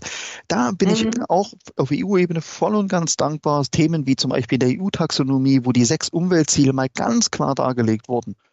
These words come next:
Speaker 1: und klar
Speaker 2: Mhm.
Speaker 1: aufgedeckt wurde, dass es eben nicht nur Treibhausgase sind.
Speaker 2: Ja.
Speaker 1: Oder eben, wenn man sich die, äh, den neuen Ausblick, das, äh, jetzt entschuldige ich mich bei allen Zuhörern, dass wir jetzt mit Abkürzungen womöglich um uns werfen, ähm, für die C S D D D,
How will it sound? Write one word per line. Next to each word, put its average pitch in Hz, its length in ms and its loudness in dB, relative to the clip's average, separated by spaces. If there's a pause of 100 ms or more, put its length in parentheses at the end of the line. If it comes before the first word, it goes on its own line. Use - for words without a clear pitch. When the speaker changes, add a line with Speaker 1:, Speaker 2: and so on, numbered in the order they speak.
(140)
Speaker 1:
und - 200 -4
klar - 380 0
Speaker 2:
Mhm. - 60 0
Speaker 1:
aufgedeckt - 560 -4
wurde, 127 200 0
dass 123 140 2
es 127 120 -2
eben 165 200 -2
nicht 190 340 -2
nur 139 120 -2
Treibhausgase 120 800 -2
sind. - 220 0 (420)
Speaker 2:
Ja. 151 100 4
Speaker 1:
Oder 165 160 2
eben, 143 200 2
wenn 143 100 2
man 135 140 2
sich 131 240 0
die, 117 300 4
äh, - 320 0
den 127 180 0
neuen 139 240 0
Ausblick, 135 380 -2
das, - 240 0
äh, 123 120 0
jetzt - 320 -2
entschuldige 123 360 0
ich 113 80 0
mich 135 80 -6
bei 120 80 0
allen 127 180 0
Zuhörern, 123 400 2
dass - 140 -6
wir 131 80 2
jetzt - 100 -4
mit - 140 -2
Abkürzungen 117 500 -2
womöglich 110 320 0
um 113 100 -4
uns 110 160 0
werfen, 135 340 0 (600)
ähm, 113 400 0 (140)
für - 180 -2
die 123 140 2
C 143 240 2
S - 180 -2
D 147 180 2
D 123 220 4
D, 170 420 4